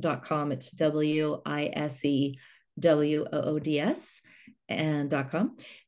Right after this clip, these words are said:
And yeah, there's t-, free downloadables, and there's also a free hour where I offer, you know, the opportunity to chat with anyone that wants to know more and say, "Hey, what's this hypnotherapy thing about?"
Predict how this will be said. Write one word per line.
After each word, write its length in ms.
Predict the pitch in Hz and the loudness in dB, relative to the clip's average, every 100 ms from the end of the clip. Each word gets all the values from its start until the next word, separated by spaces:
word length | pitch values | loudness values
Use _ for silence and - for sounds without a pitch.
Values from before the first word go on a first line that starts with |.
| - | 2
And 420 | 170 165 160 165 | 4 6 4 6
yeah, 160 | 220 | 6
there's 280 | 190 170 160 | 8 6 4
t-, 180 | - - | -6 -4
free 240 | - 190 190 | 4 4 6
downloadables, 1000 | 190 175 170 175 175 180 175 180 180 - | 4 4 2 2 2 2 2 2 -2 -6
and 160 | - 165 | -6 -4
there's 200 | 160 151 | -2 0
also 300 | 151 - 160 | -2 2 0
a 60 | |
free 300 | 156 - 156 - | 2 2 2 2
hour 420 | 170 180 180 180 | 4 6 8 6
where 500 | 170 160 156 151 156 - - _ - | 6 4 4 2 -2 -10 -20 _ -6
I 220 | 151 151 | 0 4
offer, 680 | 151 151 - 165 156 156 156 _ | 4 2 0 0 2 0 -6 _
you 80 | 185 | -2
know, 180 | 170 156 156 | 0 0 2
the 80 | |
opportunity 600 | 170 160 165 175 160 160 | 4 4 0 0 -4 -4
to 120 | 156 156 | -2 -4
chat 260 | - - | -2 -4
with 160 | 165 175 | -2 -2
anyone 240 | 165 160 | -2 -2
that 140 | 170 - | -4 -4
wants 220 | 170 - | -6 -2
to 80 | 180 | -2
know 140 | 170 | 0
more 260 | 170 165 175 | -4 -4 -2
and 220 | 175 170 - _ _ | -2 -4 -12 _ _
say, 180 | - 175 | -2 2
"Hey, 120 | 180 | 4
what's 280 | 170 180 - | 2 0 -2
this 300 | - 170 - | 0 0 0
hypnotherapy 1120 | 180 185 180 180 170 175 175 - 170 160 156 - _ _ _ _ - | -4 0 -2 2 0 0 -4 -6 -4 -2 -6 -12 _ _ _ _ 0
thing 200 | 180 180 | 4 6
about?" 540 | 180 247 330 160 - | 6 6 8 6 4